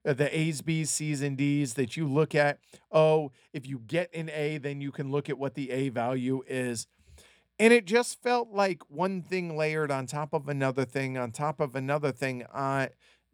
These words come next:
that was unnecessary. And it just took what was a fundamentally mechanically simple game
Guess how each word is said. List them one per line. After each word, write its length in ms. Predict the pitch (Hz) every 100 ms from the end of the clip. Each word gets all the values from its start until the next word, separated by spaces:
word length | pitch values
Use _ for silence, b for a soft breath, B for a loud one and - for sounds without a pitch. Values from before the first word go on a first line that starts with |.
| 147 143
that 200 | 196 190
was 160 | 196
unnecessary. 840 | 202 196 214 - 135 117 87 80 -
And 140 | - 156
it 160 | 165
just 300 | 170 208 190 - 180 _ _ -
took 300 | - 220 -
what 280 | 170 185 180
was 460 | 180 180 175 151 - _ _ _ _ -
a 80 | 160
fundamentally 880 | - 214 240 226 202 190 185 175 - _ -
mechanically 640 | 143 - 196 208 202 196
simple 460 | - 196 180 208 175
game 500 | 151 151 113 107